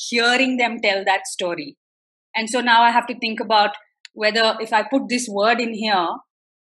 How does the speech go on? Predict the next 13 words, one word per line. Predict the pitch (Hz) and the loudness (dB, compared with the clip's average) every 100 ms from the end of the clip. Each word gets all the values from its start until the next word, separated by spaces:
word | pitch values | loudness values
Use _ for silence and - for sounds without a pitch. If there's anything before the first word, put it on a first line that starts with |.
| _ | _
will | 220 269 | 0 4
it | 294 285 226 | 4 2 0
be | 277 | 0
characteristic | 277 214 277 - 240 240 247 233 | 2 0 0 -6 -8 -8 -6 -6
of | 226 196 | -4 2
that | 202 208 - | 2 0 -4
person's | 214 208 233 220 208 - - | -4 -4 -4 -6 -6 -10 -12
storytelling | - 220 202 202 202 190 202 | -8 -2 0 2 2 0 -4
style? | - 339 349 180 151 - _ _ _ | -4 2 4 4 0 -10 _ _ _
So | - 285 269 | -6 -4 0
things | 320 302 277 | 2 2 2
like | 226 - | 0 0
that, | 196 185 | 2 2